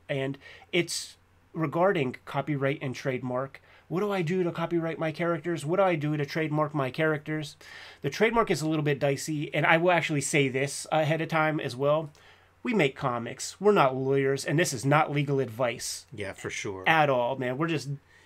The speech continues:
Speaker 1: we're
Speaker 2: Yeah,
Speaker 1: having
Speaker 2: the,
Speaker 1: fun
Speaker 2: the
Speaker 1: here.
Speaker 2: legal advice is talk to a lawyer about
Speaker 1: Yes.
Speaker 2: your trademark and copyright.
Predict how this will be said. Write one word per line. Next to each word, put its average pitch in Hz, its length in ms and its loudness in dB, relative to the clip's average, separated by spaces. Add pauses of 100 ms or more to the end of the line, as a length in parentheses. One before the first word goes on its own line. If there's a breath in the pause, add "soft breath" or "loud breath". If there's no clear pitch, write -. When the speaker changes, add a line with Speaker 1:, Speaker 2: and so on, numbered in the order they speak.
Speaker 1:
we're 170 100 6
Speaker 2:
Yeah, 202 60 12
Speaker 1:
having 151 160 8
Speaker 2:
the, 143 60 0
Speaker 1:
fun 151 120 4
Speaker 2:
the 139 60 4
Speaker 1:
here. 160 100 6
Speaker 2:
legal 185 180 4
advice 135 420 0
is 113 100 -6
talk 151 360 4
to 139 160 4
a 110 80 4
lawyer 95 460 -4
about - 120 -2
Speaker 1:
Yes. 120 260 6
Speaker 2:
your 113 100 -2
trademark 110 500 0
and 104 100 -4
copyright. 98 640 -2